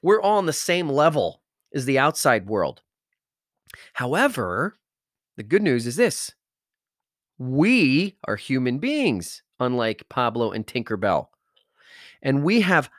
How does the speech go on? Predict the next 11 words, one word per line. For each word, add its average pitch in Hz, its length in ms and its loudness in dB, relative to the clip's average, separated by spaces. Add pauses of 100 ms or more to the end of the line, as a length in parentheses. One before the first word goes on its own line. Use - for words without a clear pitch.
higher 165 440 2
faculties 139 1040 -4 (340)
than 127 120 2
the 120 140 0
animal 104 380 2
world, 87 300 -2
such - 340 2
as 110 360 4
imagination 101 1000 -4 (460)
and 113 160 -10
intuition, 120 1000 -2